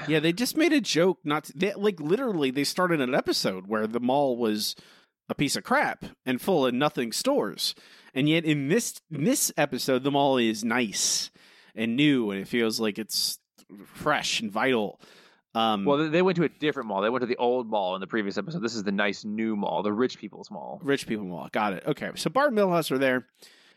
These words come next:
Speaker 1: They have crushes on. There's a gag here at the very beginning where they have a crush on a mannequin, and then it's immediately forgotten. I don't. <laughs> It's such a strange thing.
Speaker 2: Yeah, it's such a weird random thing. Like, it's like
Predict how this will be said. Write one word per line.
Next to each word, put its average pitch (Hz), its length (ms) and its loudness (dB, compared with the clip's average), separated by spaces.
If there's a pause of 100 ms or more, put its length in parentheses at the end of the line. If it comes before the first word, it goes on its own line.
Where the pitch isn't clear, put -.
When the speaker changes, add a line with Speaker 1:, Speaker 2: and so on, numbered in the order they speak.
(180)
Speaker 1:
They 123 120 2
have 135 180 0
crushes 170 560 0
on. 151 240 0 (380)
There's 247 180 2
a 233 100 0 (180)
gag 285 300 2
here 170 140 2
at 160 40 2
the 151 80 -2
very 156 160 4
beginning 143 460 0
where 123 360 0
they 123 180 0
have 139 180 2
a 113 60 -2
crush - 380 0
on 135 120 2
a 113 40 0
mannequin, 170 540 0 (640)
and 135 140 -2
then 170 140 4
it's - 200 -4 (200)
immediately 147 720 2
forgotten. 113 560 -4 (280)
I 143 80 0
don't. - 220 -8
<laughs> - 80 -6 (640)
It's - 60 -20
such 240 240 -8
a 214 300 0
strange 185 420 -2
thing. 170 260 -2
Speaker 2:
Yeah, 185 180 2
it's 147 220 0
such 214 140 -8
a 226 60 0
weird 196 420 0
random 160 240 0
thing. 147 180 2
Like, 131 100 2
it's 127 120 -4
like 156 160 -2